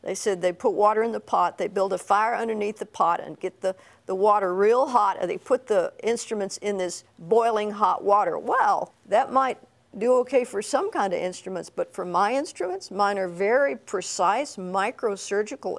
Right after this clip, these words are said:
instruments that are very delicate, very precise, and there's no way you could put 'em in this big black pot of water and, and have them survive. So I knew right away that there's no way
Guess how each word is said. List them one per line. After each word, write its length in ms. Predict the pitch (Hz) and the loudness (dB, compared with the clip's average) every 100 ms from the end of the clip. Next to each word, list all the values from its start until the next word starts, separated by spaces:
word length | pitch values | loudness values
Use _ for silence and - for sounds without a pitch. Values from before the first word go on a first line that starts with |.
| - | -8
instruments 540 | 196 - 240 254 262 | -10 -8 -8 -8 -10
that 180 | - 180 | -8 -8
are 160 | 165 - - _ - | -8 -10 -18 _ -18
very 500 | 180 208 220 262 254 | -2 2 4 4 2
delicate, 720 | 185 196 220 240 311 - _ | 4 4 4 0 -4 -6 _
very 260 | 185 196 214 | -4 -2 -2
precise, 760 | 214 208 - 202 220 339 - - _ _ - | -4 -8 -2 0 0 -2 -8 -16 _ _ -8
and 180 | 208 208 | -4 -2
there's 220 | 196 202 | -4 -2
no 160 | 254 | 0
way 460 | 254 214 277 370 220 | 2 2 2 4 2
you 100 | 196 | 0
could 220 | 190 196 - | -4 -8 -6
put 180 | - | -4
'em 120 | 285 196 | -2 -2
in 80 | |
this 180 | 180 175 | -4 -8
big 280 | 208 247 262 - _ - | -2 0 0 -4 _ -12
black 520 | 208 202 247 - _ | 0 2 2 -4 _
pot 260 | - 202 220 | 0 2 2
of 120 | 175 | 0
water 560 | 208 233 233 175 214 - _ _ _ _ - | 2 4 4 2 -2 -6 _ _ _ _ -8
and, 260 | - 208 202 | -2 -2 -2
and 260 | 220 220 | -2 0
have 160 | 226 214 | 0 0
them 160 | 220 | 0
survive. 720 | 220 262 247 277 349 254 175 | -2 -2 2 2 2 0 -2
So 440 | 175 - 196 196 - | -6 -2 2 2 2
I 160 | 196 214 | 2 2
knew 260 | 226 349 | 0 -2
right 180 | 427 - | 0 2
away 460 | 233 220 320 320 202 | 2 4 4 2 -2
that 220 | 190 - | -4 -4
there's 240 | 202 190 | -4 -4
no 160 | 226 330 | -6 -6
way 520 | 277 226 285 208 240 | 0 0 0 -2 -4